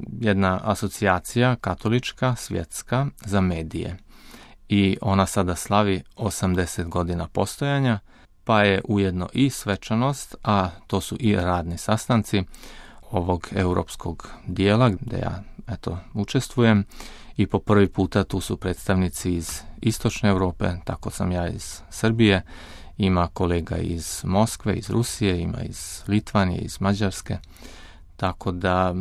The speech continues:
razmenjujemo iskustva i pokušavamo nekako iskoristiti već iskustva kolega iz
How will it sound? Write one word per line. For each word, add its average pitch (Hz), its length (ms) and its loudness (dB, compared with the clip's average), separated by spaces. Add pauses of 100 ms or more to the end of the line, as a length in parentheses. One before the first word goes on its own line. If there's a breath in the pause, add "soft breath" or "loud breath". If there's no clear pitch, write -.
razmenjujemo 90 640 0
iskustva 104 840 0
i 92 160 -2
pokušavamo 92 920 0 (420 loud breath)
nekako 104 380 2
iskoristiti 92 640 0
već 98 480 2 (440 loud breath)
iskustva 98 440 -2
kolega 90 460 2
iz 85 360 -4